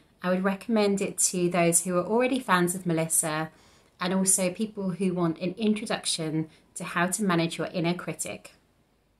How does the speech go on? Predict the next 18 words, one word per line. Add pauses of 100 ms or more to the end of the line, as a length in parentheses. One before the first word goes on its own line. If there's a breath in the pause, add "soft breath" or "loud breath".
(500)
What
do
you
think? (400)
Does
this
book
sound
like
something
you
might
be
interested
in
reading
for
yourself?